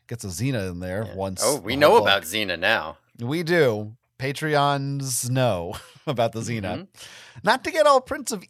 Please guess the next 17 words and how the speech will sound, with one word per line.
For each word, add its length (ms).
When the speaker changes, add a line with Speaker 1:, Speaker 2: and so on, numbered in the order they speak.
Speaker 1:
Egypt 440
on 240
you. 220
That's 240
the 120
line 240
that 80
gives 200
it 80
away, 240
which 260
Zeropedia 640
notes 260
also 360
sets 360
this 220
book 380